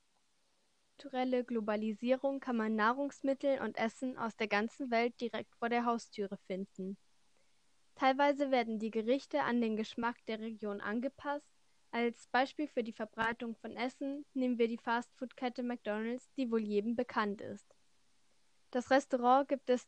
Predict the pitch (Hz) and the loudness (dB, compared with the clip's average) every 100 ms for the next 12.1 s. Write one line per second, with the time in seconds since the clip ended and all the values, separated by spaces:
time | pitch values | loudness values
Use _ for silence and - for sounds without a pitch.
0 | - 254 247 233 226 247 - 269 254 226 | 0 2 2 0 -2 -4 -2 -4 2 2
1 | 233 247 - - 220 208 214 - 220 214 | 2 0 -4 -2 -2 0 -4 -2 0 2
2 | 247 262 240 226 214 220 233 269 269 262 | 2 2 0 0 0 2 2 2 0 0
3 | 247 - 226 233 - 196 196 - 196 208 | -2 -2 0 -2 -4 -4 -4 -6 -14 -14
4 | - _ _ _ _ _ _ - 240 - | -20 _ _ _ _ _ _ -4 -4 4
5 | 247 269 294 - - 247 226 277 - - | 4 6 2 -2 -4 -2 0 -2 -2 -2
6 | 233 226 220 247 277 254 262 247 269 269 | 0 2 2 2 0 0 -2 0 4 4
7 | - 247 233 233 220 240 240 240 247 226 | 2 -2 0 0 0 -2 0 0 -2 -4
8 | 220 240 214 240 254 262 262 - 233 208 | -8 -8 -4 -2 0 -2 -4 -6 -4 0
9 | 202 214 233 269 262 - 233 226 214 214 | 2 0 0 -4 -4 -6 -6 -8 -8 -6
10 | 226 240 214 220 220 240 - - 240 226 | -6 -4 -4 -2 -2 -4 -6 -8 -6 -4
11 | 233 214 214 220 _ 262 233 214 - - | -4 -2 -2 -4 _ -6 -4 -6 -8 -12
12 | 185 | -10